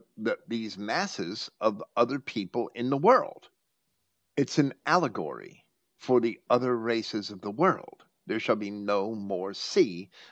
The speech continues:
Well, yeah, perhaps the lake of fire turns them all into glass, and we shall tread upon our enemies. And, and that's just the poetic, allegorical pictures that I can derive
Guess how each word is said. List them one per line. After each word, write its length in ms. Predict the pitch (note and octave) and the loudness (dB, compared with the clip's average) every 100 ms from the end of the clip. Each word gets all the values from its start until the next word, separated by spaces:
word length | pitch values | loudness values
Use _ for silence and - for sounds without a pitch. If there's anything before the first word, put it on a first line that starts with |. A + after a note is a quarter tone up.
| - | 2
Well, 360 | D3 A3+ G#3+ _ C#3 | 6 6 4 _ 0
yeah, 420 | E3+ C4 A#2 F#2+ | 2 2 -2 -6
perhaps 640 | - C3+ E3+ F3 - - | 4 4 4 -2 -4 -6
the 120 | D3 | 0
lake 320 | D3 C#3 F3 - | 2 2 2 0
of 100 | - | 4
fire 540 | G#3+ A3+ F#2+ G#2+ - - - _ _ _ _ _ _ _ _ _ _ _ - | 4 4 -2 -4 -6 -14 -20 _ _ _ _ _ _ _ _ _ _ _ -2
turns 400 | C3 C3+ A2+ G#2+ | 2 2 0 0
them 260 | C#3 D#3 | 0 4
all 380 | F#2 C2+ A#1 - _ | 2 2 -6 -12 _
into 240 | A2+ G#2+ G2+ | -8 -6 -6
glass, 720 | F#2 F2+ C2 C2 - - - - - | -2 -2 -2 -8 -12 -14 -16 -20 -2
and 220 | B2+ B2+ | 0 2
we 120 | C#3 | 0
shall 380 | - C#3+ D#3 C3+ | 2 2 2 0
tread 480 | - B2 F2 A#1+ - - | 0 2 2 0 -14 -4
upon 400 | A2 - G#2 G2 | -4 0 0 0
our 280 | F#2 D#2 - | -2 -4 -8
enemies. 520 | A2 F2+ D2+ - - - - | -8 -8 -12 -14 -14 -16 -6
And, 160 | - D#3+ | -4 0
and 300 | E3 E3 D#3 | 4 4 4
that's 280 | F3 F#3 - | 0 0 -8
just 400 | - D3 C#3+ - | -2 -2 -2 -6
the 440 | A#2+ A2+ G#2+ G#2 _ - _ - | -4 -2 -4 -8 _ -20 _ -2
poetic, 580 | - B2+ D3 D3+ C#3+ - _ _ - | 4 6 6 2 -2 -10 _ _ 0
allegorical 640 | B2 B2 G#2+ B2+ B2 A#2+ | 4 4 4 2 2 -2
pictures 720 | - E3 D3 - F2 G#2+ - | 0 -2 -2 -2 -2 -4 -4
that 220 | A2 G2 - | -2 -2 -2
I 160 | G#2+ A2+ | -4 -4
can 460 | - G#2 G#2 G2+ G2 | -2 -6 -4 -8 -6
derive 640 | G#2 G2 C3+ D#3+ G#2+ | -4 0 0 0 -4